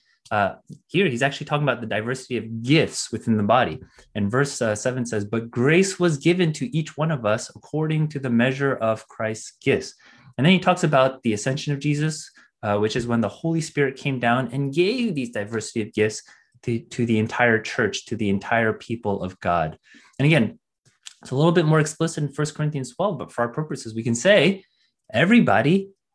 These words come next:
possesses these spiritual gifts, but not everybody possesses them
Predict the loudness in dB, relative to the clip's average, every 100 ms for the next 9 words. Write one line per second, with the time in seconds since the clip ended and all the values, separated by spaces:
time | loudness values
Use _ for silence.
0 | _ -6 0 0 0 -2 -2 -2 -4 -4
1 | -6 -4 -4 -4 -4 -4 -6 -2 2 2
2 | 2 0 0 2 2 0 0 -4 -6 -4
3 | -4 -6 -4 -2 -2 -4